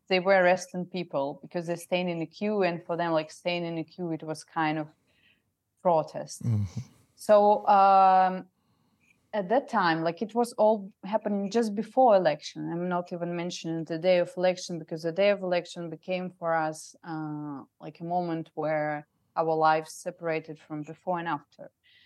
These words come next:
Speaker 1: So, and before elections, of course, um, I got contacted,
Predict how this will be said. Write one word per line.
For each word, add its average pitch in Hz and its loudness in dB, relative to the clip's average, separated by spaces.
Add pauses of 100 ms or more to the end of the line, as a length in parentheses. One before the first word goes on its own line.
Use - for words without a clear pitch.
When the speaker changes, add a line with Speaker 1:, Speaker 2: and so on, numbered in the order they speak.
(300)
Speaker 1:
So, 208 4
and 202 -4
before 202 -4
elections, 190 0
of - -18
course, 202 -2 (100)
um, 170 2
I 190 -4
got 202 -2
contacted, 190 -2